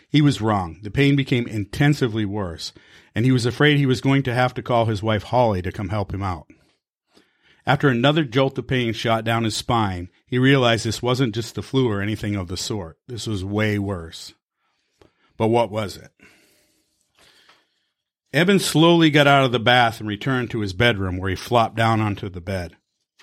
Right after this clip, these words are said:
His wife Holly awoke and turned over towards him.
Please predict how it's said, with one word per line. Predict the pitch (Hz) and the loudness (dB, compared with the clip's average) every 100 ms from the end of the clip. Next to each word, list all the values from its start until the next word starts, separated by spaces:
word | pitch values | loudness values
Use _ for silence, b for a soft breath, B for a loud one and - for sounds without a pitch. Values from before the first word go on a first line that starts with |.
| b b b b b b - | b b b b b b -4
His | 120 | 0
wife | 135 175 | 4 2
Holly | - 147 151 120 | 2 2 4 2
awoke | 101 113 127 92 - | 0 0 0 0 -6
and | 95 | -8
turned | 123 113 107 | -4 0 2
over | 110 98 | 2 0
towards | - 110 104 - | 0 0 0 -4
him. | 73 85 | -14 -16